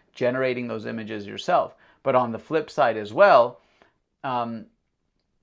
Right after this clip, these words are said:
the idea of, like, m-, like, wanting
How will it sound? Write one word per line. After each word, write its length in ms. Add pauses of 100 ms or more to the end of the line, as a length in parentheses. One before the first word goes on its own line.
(1300)
the 160
idea 420
of, 240
like, 400 (1500)
m-, 280
like, 280
wanting 1040